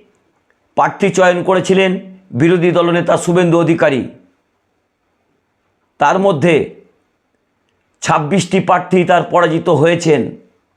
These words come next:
অর্থাৎ সর্বভারতীয় ক্ষেত্রে যেভাবে অমিত শাহ এবং নরেন্দ্র মোদীকে খুশি করে আঠাশটি আসনে তার ব্যক্তিগত প্রার্থীদের তিনি টিকিট দিয়েছিলেন, সেই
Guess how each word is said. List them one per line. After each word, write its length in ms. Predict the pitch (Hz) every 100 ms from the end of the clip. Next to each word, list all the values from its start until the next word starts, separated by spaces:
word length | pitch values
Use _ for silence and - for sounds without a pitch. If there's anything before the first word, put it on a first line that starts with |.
| _ _ _ _ _ _ _ _ _ -
অর্থাৎ 280 | 165 - 202 -
সর্বভারতীয় 720 | 165 185 180 180 170 190 180
ক্ষেত্রে 380 | 180 175 180 196 226 226 - _ _ _ -
যেভাবে 460 | 117 156 170 180 180 165 - _ _ _ -
অমিত 260 | 139 175 170
শাহ 140 | 185 175
এবং 120 | 170
নরেন্দ্র 380 | 165 165 170 170 175
মোদীকে 300 | 175 160 165
খুশি 280 | - 165 170
করে 220 | 175 190 208 - - _ _ _ _ _ -
আঠাশটি 420 | 147 175 175 - 185
আসনে 320 | 165 170 170 170
তার 240 | 165 160 143 - _ _ _ _ _ _ _ _ _ _ _ _ -
ব্যক্তিগত 460 | 156 170 - 214 185 -
প্রার্থীদের 420 | 156 - 175 170
তিনি 220 | 170 170 170 160 - _ _ _ _
টিকিট 280 | 165 151 190 135
দিয়েছিলেন, 420 | 185 170 190 220 - - _ -
সেই 160 | 160